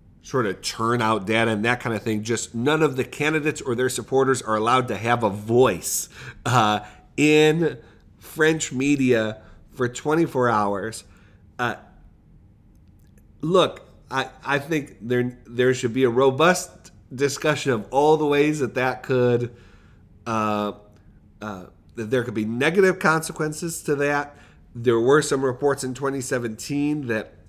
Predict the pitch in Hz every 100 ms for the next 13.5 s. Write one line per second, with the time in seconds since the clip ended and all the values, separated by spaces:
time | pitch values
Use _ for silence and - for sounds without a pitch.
0 | - - 117 101 90 - - 110 107 120
1 | 123 151 - - - - - 120 113 110
2 | 104 101 101 101 - - - - 139 123
3 | 117 123 - 139 127 117 110 160 151 139
4 | 123 143 147 135 131 135 135 127 123 110
5 | - - - - - - 139 123 110 101
6 | - 107 104 101 98 - - - - 113
7 | 107 101 92 - - 113 110 110 113 117
8 | - - 117 110 101 95 - _ - -
9 | - - - 104 90 85 82 - - _
10 | _ _ - - - - - - - -
11 | 95 71 - 113 110 113 - 104 87 131
12 | 127 110 98 - 127 - 139 131 139 143
13 | 147 160 160 156 147